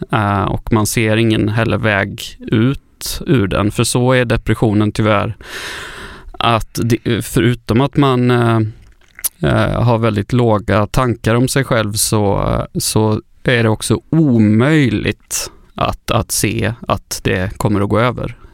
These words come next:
Fullständigt omöjligt, utan man ser framför sig bara hur det här kommer att pågå, eh, tills man gör någonting åt det i princip. Ehm,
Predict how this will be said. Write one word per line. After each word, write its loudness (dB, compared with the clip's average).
Fullständigt 0
omöjligt, -2
utan 2
man 0
ser 0
framför -2
sig 0
bara 0
hur 0
det 2
här 0
kommer 0
att -4
pågå, 0
eh, 0
tills 0
man 2
gör 2
någonting 0
åt 0
det 0
i -4
princip. 0
Ehm, 0